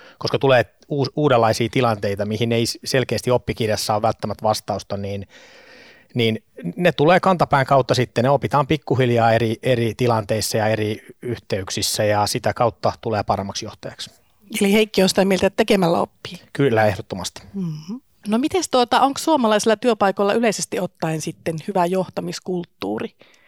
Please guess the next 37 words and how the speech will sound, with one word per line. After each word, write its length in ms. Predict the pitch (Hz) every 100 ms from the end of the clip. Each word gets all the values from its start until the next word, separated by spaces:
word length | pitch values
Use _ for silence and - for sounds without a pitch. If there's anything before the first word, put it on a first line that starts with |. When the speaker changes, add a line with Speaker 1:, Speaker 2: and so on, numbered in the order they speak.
| - _ -
Speaker 1:
Niin, 240 | 160 123
mä, 120 | 139 139
mä 140 | 156
voin 180 | 147 123
puhua 280 | 139 135 143
ainoastaan 420 | 151 - - 139
ehkä 200 | - 156
omasta 320 | 156 147 -
kokemuksesta 760 | - 113 117 113 113 123 -
ja 260 | 120 120 123
vähän, 460 | 127 151 135 117 127
vähän 220 | 147 135
totta 220 | 123 127
kai, 160 | 123 120
kun 160 | - 123
on 120 | 110
kollegoita 680 | 131 123 120 113 120 110 113
ympäri 360 | 117 113 117
eri, 300 | 117 113 110 -
eri 280 | - 120 113
organisaatioissa, 960 | 120 120 113 - 110 101 113 107 -
niin 260 | 107 110 110 _ - - - _ -
mä 60 | 139
luulen, 380 | 196 170 151
että 240 | 143 139 -
on 320 | 165 151 127
ja 120 | 175
ei 500 | 175 143 123 110 104 -
on 240 | 117 113 110
vastaus. 440 | 120 - 110 107
Et 120 | 107
selkeästi 520 | - 143 - 123 -
niin 200 | 117 117
kun 360 | 110 117 117 113 _ _ - _ _ _ -
on, 300 | 127 131 120
on 220 | - 147
nähtävissä 760 | 139 127 - 110 107 - 110